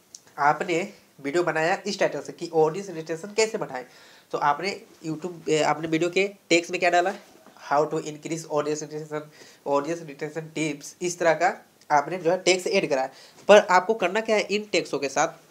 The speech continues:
सभी को copy कर लेना है और अपने video के, ठीक है, ध्यान से सुनिए, क्योंकि मैं अपने video का description ओपन करके आपको नहीं दिखाने वाला, क्योंकि ये YouTube के पॉलिसी, YouTube policy के खिलाफ हो जाएगा, ठीक है। तो मैं अपने video का description open नहीं करूँगा, आपको मैं यहीं से बता देता हूँ, यही trick से,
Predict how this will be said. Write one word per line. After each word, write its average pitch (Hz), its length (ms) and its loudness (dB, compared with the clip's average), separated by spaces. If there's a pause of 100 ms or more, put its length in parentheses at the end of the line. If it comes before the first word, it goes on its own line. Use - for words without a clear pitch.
सभी 180 240 2
को 214 140 0
copy 175 280 2
कर 196 120 0
लेना 190 180 -2
है 185 240 -4
और 160 240 -2
अपने 226 220 0
video 175 480 -2
के, 135 200 -6 (760)
ठीक 175 80 -2
है, 196 60 4
ध्यान 139 240 -2
से 175 80 -10
सुनिए, 185 240 -4
क्योंकि 175 300 -4
मैं 180 160 -2
अपने 175 220 -2
video 165 220 -2
का 180 140 -2
description 160 380 -8
ओपन 156 280 -6
करके 165 220 -4
आपको 165 140 -4
नहीं 156 120 -2
दिखाने 165 240 -6
वाला, 151 140 -4
क्योंकि 160 280 -6
ये 170 200 -4 (420)
YouTube 156 280 -4
के 185 80 0
पॉलिसी, 143 460 -6
YouTube 156 280 -8
policy 160 320 -6
के 175 140 -6
खिलाफ 147 320 -4
हो 151 40 -10
जाएगा, 135 200 -8
ठीक 156 140 -8
है। - 120 -8 (640)
तो 196 60 4
मैं 202 160 2
अपने 180 260 0
video 185 160 2
का 190 100 -2
description 160 400 -8
open 151 280 -6
नहीं 135 120 -6
करूँगा, 135 320 -12 (680)
आपको 156 280 6
मैं 208 140 0
यहीं 175 280 2
से 185 80 -2
बता 143 220 0
देता 131 180 -2
हूँ, 175 120 0
यही 147 280 -6
trick - 260 -12
से, - 200 -14